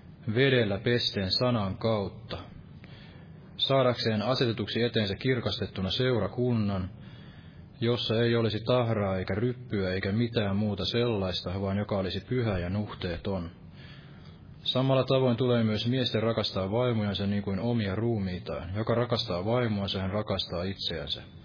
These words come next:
Sillä eihän kukaan koskaan ole vihannut omaa lihansa, vaan hän rakastaa ja vaalii sitä niin kuin Kristuskin seurakuntaa.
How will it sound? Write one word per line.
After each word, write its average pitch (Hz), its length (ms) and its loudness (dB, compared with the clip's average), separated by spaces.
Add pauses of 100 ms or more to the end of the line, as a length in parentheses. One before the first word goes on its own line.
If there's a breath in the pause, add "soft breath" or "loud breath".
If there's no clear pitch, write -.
(840 loud breath)
Sillä 104 260 0
eihän 113 160 2
kukaan 120 320 2
koskaan 123 400 2
ole 101 180 0
vihannut 113 380 0
omaa 104 300 0
lihansa, 104 440 0
vaan 95 120 0
hän 95 100 0
rakastaa 113 500 0
ja 90 40 0
vaalii 104 380 0
sitä - 240 -4
niin 98 180 -2
kuin 90 180 -4
Kristuskin 101 680 -4
seurakuntaa. 87 1000 -4